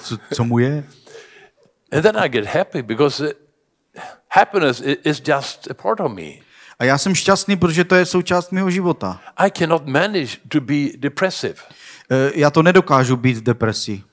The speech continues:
Speaker 2: Not more than five minutes.
Speaker 1: Ne díl než pět minut.
Speaker 2: Then I have to laugh.
Speaker 1: Potom se začnu smát.
Speaker 2: But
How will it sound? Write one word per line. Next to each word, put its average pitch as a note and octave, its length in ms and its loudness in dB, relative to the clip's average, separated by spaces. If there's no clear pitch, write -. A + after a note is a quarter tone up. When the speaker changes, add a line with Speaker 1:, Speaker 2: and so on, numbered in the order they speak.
Speaker 2:
Not F3 200 2
more C3+ 260 -2
than A#2+ 80 -2
five A#2 240 -2
minutes. C3 480 -8
Speaker 1:
Ne D3+ 260 4
díl D#3 220 4
než D3+ 160 2
pět D3+ 240 -2
minut. A2+ 360 -2
Speaker 2:
Then F#3 180 0
I F3+ 120 2
have C3 180 0
to C3 80 -2
laugh. D3+ 280 0
Speaker 1:
Potom F3+ 300 2
se E3+ 220 2
začnu E3 300 2
smát. F3 480 0
Speaker 2:
But - 100 -4